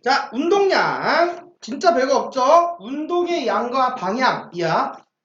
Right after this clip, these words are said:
밑줄 쳐놓고. 근데 반드시 방향이 들어가야 합니다. 벡터 값이에요. 그 밑에 방향은 속도 방향 밑줄 쳐놓고.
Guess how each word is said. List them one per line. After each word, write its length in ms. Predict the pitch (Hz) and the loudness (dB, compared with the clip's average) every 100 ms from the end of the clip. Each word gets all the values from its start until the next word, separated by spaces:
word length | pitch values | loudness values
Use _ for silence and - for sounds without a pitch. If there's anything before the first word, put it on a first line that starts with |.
| _ | _
밑줄 240 | 190 247 269 | -16 -14 -6
쳐놓고. 760 | 339 320 233 254 - - - _ | -2 -2 2 2 2 -2 -16 _
근데 160 | 214 208 | -8 -4
반드시 640 | 214 269 302 349 359 359 | -4 -4 -2 0 0 -2
방향이 440 | - 208 269 262 214 | -4 -4 -2 -2 -4
들어가야 380 | 190 185 180 160 | -4 -2 -2 -2
합니다. 480 | 147 143 - - - _ _ _ | -4 -4 -4 -4 -14 _ _ _
벡터 220 | 165 160 180 | -12 -10 -8
값이에요. 680 | 160 - 127 123 220 - - _ _ _ _ _ _ _ _ _ _ _ _ _ | -8 -8 -6 -2 -2 -2 -10 _ _ _ _ _ _ _ _ _ _ _ _ _
그 100 | - | -16
밑에 960 | 196 233 277 220 156 - - - - - - - _ | -12 -8 0 0 0 -4 -8 -10 -14 -16 -20 -20 _
방향은 420 | 190 294 339 330 | -2 2 2 2
속도 240 | 330 349 359 | -2 -6 -2
방향 440 | 339 339 339 330 | -2 0 -2 -4
밑줄 180 | 196 208 | -6 -8
쳐놓고. 480 | 247 262 233 226 | -10 -8 -6 -8